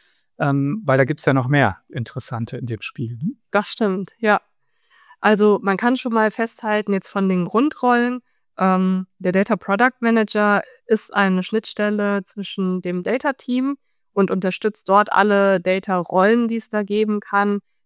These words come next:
Speaker 2: die ja mannigfaltig sein können, Data Engineering, äh, Data Analytics oder Analytics Engineering, ähm, K I oder, äh, Data Science Spezialisten,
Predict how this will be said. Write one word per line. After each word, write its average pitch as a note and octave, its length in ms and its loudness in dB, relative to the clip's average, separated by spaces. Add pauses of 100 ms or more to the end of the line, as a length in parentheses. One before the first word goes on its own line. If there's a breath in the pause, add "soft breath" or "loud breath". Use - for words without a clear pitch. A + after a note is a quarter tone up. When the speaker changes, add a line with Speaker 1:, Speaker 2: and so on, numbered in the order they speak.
Speaker 2:
die G3 60 -2
ja F#3+ 100 6
mannigfaltig G3 760 2
sein F#3 380 -4
können, F#3 360 -6
Data F3+ 260 -4
Engineering, F#3 960 -2 (460)
äh, F3+ 220 4
Data F#3 280 0
Analytics F#3+ 680 0
oder E3+ 160 -2
Analytics G3 540 0
Engineering, F#3 960 -2 (140)
ähm, F3+ 540 -2 (920)
K - 180 0
I G#3+ 240 2
oder, F3 400 2
äh, F3 320 -2
Data G3 300 0
Science G3 420 0
Spezialisten, F3+ 880 -4